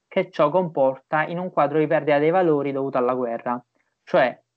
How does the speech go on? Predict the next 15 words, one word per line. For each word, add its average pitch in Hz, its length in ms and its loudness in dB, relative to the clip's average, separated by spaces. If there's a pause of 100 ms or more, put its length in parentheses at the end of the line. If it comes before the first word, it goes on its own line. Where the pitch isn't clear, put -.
(240)
non 190 180 -6
svuota 196 360 -2
mai 226 340 0
del 165 160 -4
tutto 190 260 -8
l'identità 165 640 -2
che 165 100 -10
la 160 100 -2
società 160 340 -6
gli 139 120 -4
impone, 120 600 -8 (420)
anzi, 151 640 -4
se 208 100 -8
ne 185 120 -4
compiace. 131 800 -8